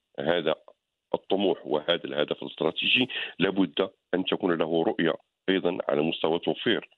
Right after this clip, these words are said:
بنية تحتية ملائمة لاستقبال السياح، خاصة السياح المهتمين بهذا النوع من، آه، السياحة البيئية، وهو، آه، نوع يتزايد يعني المقبلين عليه، هو المهتمين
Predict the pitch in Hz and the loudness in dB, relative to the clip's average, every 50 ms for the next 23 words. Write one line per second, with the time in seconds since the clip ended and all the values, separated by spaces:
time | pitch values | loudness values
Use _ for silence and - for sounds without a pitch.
0 | _ _ _ _ - 69 78 98 95 80 78 73 - - - - 85 82 92 90 | _ _ _ _ -4 0 2 2 4 2 2 0 -2 -8 -6 -4 0 0 0 -2
1 | - _ _ _ _ _ _ _ _ 73 69 71 85 101 92 - 85 80 80 85 | -2 _ _ _ _ _ _ _ _ -2 0 2 2 2 0 0 -2 0 0 -2
2 | 85 - _ _ _ - 76 80 - - - 85 80 80 76 71 71 71 78 82 | -4 -4 _ _ _ -4 -4 -4 -2 -2 -2 -4 -4 -4 -2 0 0 2 0 0
3 | 90 - - - - _ _ _ 90 90 - - - 82 76 71 71 69 73 90 | -4 -6 -12 -18 -18 _ _ _ -2 -2 0 0 0 2 2 2 2 2 0 -2
4 | - - - - - 107 110 113 - - 95 90 - - 90 92 - - - - | -4 -8 -8 -4 -2 -2 -2 -2 -2 -2 -4 -2 0 -2 -2 -2 -4 -8 -16 -10
5 | - - - - - 85 85 85 - 82 82 78 78 - - 92 90 82 87 87 | -6 -4 -2 0 2 2 2 2 2 0 0 0 -2 -2 -4 -2 0 2 2 2
6 | 78 73 69 73 69 73 80 80 87 110 113 78 58 - - _ _ _ _ - | 0 0 -2 -2 0 2 2 4 4 4 4 2 0 -2 -6 _ _ _ _ 2
7 | 76 78 76 71 64 - - - 60 65 - - - - - - - 78 73 - | 2 4 4 2 0 0 0 0 0 2 2 0 -2 -4 -2 0 0 0 0 0
8 | - 71 - - - 71 - - 80 78 - - 92 104 117 113 104 - - - | -2 -2 -2 -2 -2 -2 -2 -2 -4 -2 -2 0 0 2 2 0 -2 -4 -12 -8
9 | - - 78 73 69 69 71 82 85 - - _ _ _ _ _ - 64 71 78 | -4 -4 -4 -2 -4 -2 -2 0 0 -2 -4 _ _ _ _ _ 0 2 2 4
10 | 78 76 73 71 64 65 64 55 50 50 55 53 58 76 95 110 110 101 98 123 | 4 2 2 2 2 2 2 4 4 2 2 2 2 2 2 2 2 2 0 -2
11 | 120 120 - - _ _ _ - - - 73 76 - - 80 73 71 104 110 110 | -4 -8 -10 -14 _ _ _ -20 -2 0 0 0 2 0 -2 0 0 0 0 2
12 | 107 95 90 80 78 - - - - - - _ - 76 71 71 71 76 73 67 | 2 2 0 0 -4 -12 -20 -20 -20 -20 -16 _ -2 0 0 0 0 0 0 0
13 | - - - 78 78 78 - - - 80 80 95 80 65 60 58 57 58 73 82 | 0 0 2 2 2 0 0 -2 -2 0 0 2 2 2 0 0 0 0 0 0
14 | 95 127 135 101 85 78 73 71 73 67 - - - 78 78 78 78 78 73 | 0 0 0 0 2 2 2 2 0 -2 -2 0 2 2 4 4 4 2 0